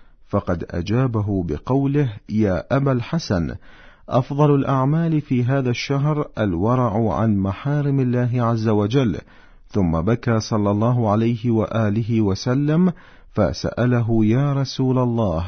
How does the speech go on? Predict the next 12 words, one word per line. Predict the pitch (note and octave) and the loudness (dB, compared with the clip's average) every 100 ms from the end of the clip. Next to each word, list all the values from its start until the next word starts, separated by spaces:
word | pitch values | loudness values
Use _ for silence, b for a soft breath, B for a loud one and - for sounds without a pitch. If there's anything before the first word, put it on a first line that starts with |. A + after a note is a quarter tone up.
| G2 - | -6 2
ما | A2 B2 C#3 | 4 4 2
يبكيك؟" | B2+ B2+ - - F3 A2 - - - b b b _ - | 0 -2 -2 -2 0 0 -2 -10 -14 b b b _ -4
قال: | G#2 G#2+ G2+ | 2 4 4
"يا | F2+ F#2+ B2 | 2 2 2
علي، | B2 A#2+ A#2 D3+ F#2+ - b b b b - A#2+ | 2 0 0 0 -2 -6 b b b b -2 -2
أبكي | B2 - - C3+ D#3 | -2 -6 -2 0 2
لما | C3 F#2+ E2 | 2 2 2
يستحل | D#2+ F#2+ - - E2 B2+ B2+ | 0 -2 -4 -6 -4 -2 0
منك | B2 A#2 C3 B2+ B2+ | 2 2 2 0 -2
في | A#2+ A#2+ A2+ | -2 -2 -2
هذا | A#2 D3+ C3+ | -2 -2 -2
الشهر، | B2+ - A2 F2 A1+ | -2 -2 -2 -2 -6